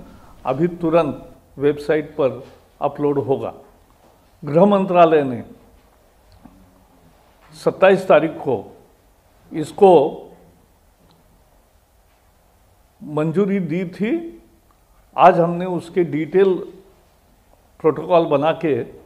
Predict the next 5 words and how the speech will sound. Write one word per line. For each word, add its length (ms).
वो 280
किया 240
है, 280
अ, 180
घोषणा, 560